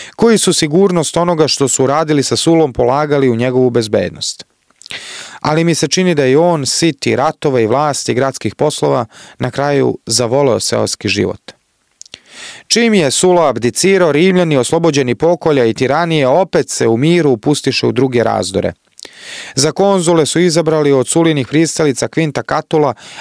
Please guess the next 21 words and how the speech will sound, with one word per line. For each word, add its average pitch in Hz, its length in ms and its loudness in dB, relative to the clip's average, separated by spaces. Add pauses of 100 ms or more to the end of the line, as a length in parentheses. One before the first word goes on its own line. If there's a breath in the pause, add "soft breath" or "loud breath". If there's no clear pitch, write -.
a 180 180 0
Emilija 185 420 2
Lepida 143 400 0
iz 120 140 0
redova 143 340 0
njegovih 135 360 0
protivnika. 107 600 -4 (600 loud breath)
Oni 156 200 0
su 143 160 0
bili 156 240 2
veliki 170 360 2
neprijatelji 160 520 0
jedan 151 260 2
drugome 147 380 0
i 147 60 4
odmah 156 240 0
su 131 120 -2
počeli 127 400 0
da 117 100 0
se - 140 -4
glože. 104 340 -2